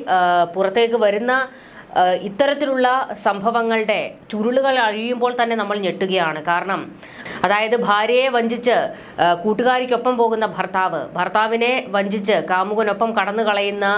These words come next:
ഏഹ്, ഭാര്യ, ഇങ്ങനെ എത്രയോ കേസുകൾ നമ്മൾ കണ്ടിട്ടുണ്ട്. ഈ അടുത്തിടെയാണ് കേരളത്തിൽ അമ്മുമ്മയുടെ, ഏഹ്, കാമുകൻ, ഏഹ്, ചെറുമകനെ അതിക്രൂരമായി, ആ,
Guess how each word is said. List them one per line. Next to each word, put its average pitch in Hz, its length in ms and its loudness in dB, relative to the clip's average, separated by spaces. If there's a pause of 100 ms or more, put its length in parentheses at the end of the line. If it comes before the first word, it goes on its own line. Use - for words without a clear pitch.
(180)
ഏഹ്, 165 380 2 (220)
ഭാര്യ, 190 400 2 (100)
ഇങ്ങനെ 220 300 0 (380)
എത്രയോ 240 640 2
കേസുകൾ 220 500 0
നമ്മൾ 196 180 -2 (160)
കണ്ടിട്ടുണ്ട്. 170 440 -4 (380)
ഈ 208 40 4
അടുത്തിടെയാണ് 254 580 2
കേരളത്തിൽ 233 560 0 (280)
അമ്മുമ്മയുടെ, 262 680 2 (180)
ഏഹ്, 180 140 -2
കാമുകൻ, 208 500 0 (440)
ഏഹ്, 180 160 0
ചെറുമകനെ 240 600 2 (100)
അതിക്രൂരമായി, 233 960 0 (100)
ആ, 175 100 2